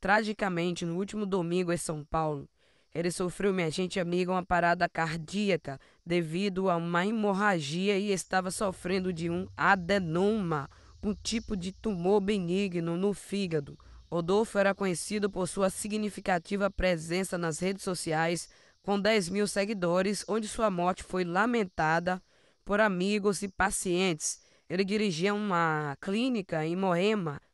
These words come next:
na zona sul de São Paulo, e era natural de Monte Santo, de Minas, no estado de Minas Gerais. Bem, minha gente amiga, um adenoma é um tipo de tumor benigno que surge a partir de células glandulares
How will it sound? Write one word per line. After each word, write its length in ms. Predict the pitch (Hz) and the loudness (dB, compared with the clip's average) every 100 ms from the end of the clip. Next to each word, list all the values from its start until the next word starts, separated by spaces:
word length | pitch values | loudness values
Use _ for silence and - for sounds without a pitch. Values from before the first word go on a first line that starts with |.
| - | -4
na 160 | 170 | 0
zona 320 | 165 190 208 196 | 0 0 0 0
sul 300 | - 185 196 | -2 -4 -4
de 80 | |
São 260 | 170 220 220 | -4 -4 -6
Paulo, 500 | 190 165 170 180 - - - - | 0 2 2 0 -4 -14 -18 -2
e 80 | 196 | 2
era 180 | 202 | 4
natural 720 | 202 214 214 190 165 175 190 | 4 0 0 2 4 4 4
de 160 | 175 180 | 0 -4
Monte 380 | 165 175 226 220 | 0 2 2 0
Santo, 920 | - - - 202 240 233 - 175 160 | -4 -2 2 4 4 0 -4 -4 -4
de 140 | 147 175 | -2 -4
Minas, 760 | 175 196 247 226 180 151 - - | 0 0 0 0 2 0 -2 -4
no 140 | 185 | 0
estado 520 | 202 - - 202 196 | 0 -2 2 4 2
de 120 | 180 | -2
Minas 320 | 170 180 196 170 | -2 0 0 0
Gerais. 580 | 175 151 139 131 - - _ _ _ _ _ _ _ _ _ - | 0 0 -4 -8 -12 -16 _ _ _ _ _ _ _ _ _ -14
Bem, 220 | 165 196 | 0 2
minha 140 | 226 196 | 4 2
gente 200 | 180 185 | 0 -2
amiga, 560 | 156 170 214 214 220 220 _ _ | 0 2 2 2 0 -4 _ _
um 100 | 165 202 | 2 4
adenoma 720 | 196 190 160 170 220 240 220 | 6 4 2 2 2 2 2
é 40 | |
um 120 | 185 | 0
tipo 300 | 160 214 196 | -2 -4 -4
de 120 | 185 | -4
tumor 460 | 196 170 160 160 202 | -4 -4 -2 2 2
benigno 800 | 180 175 165 202 254 226 220 226 | 2 0 0 0 0 0 0 -2
que 200 | - 185 | -2 -4
surge 640 | 185 - 233 269 190 151 175 | -2 -2 0 2 2 0 -2
a 40 | |
partir 360 | - 170 - 226 | 0 -2 -2 -4
de 100 | 214 | -4
células 580 | - 190 185 190 180 - | -2 0 0 0 -2 -6
glandulares 1040 | 151 180 233 226 175 170 208 175 147 - | -4 0 0 0 2 4 4 0 -4 -10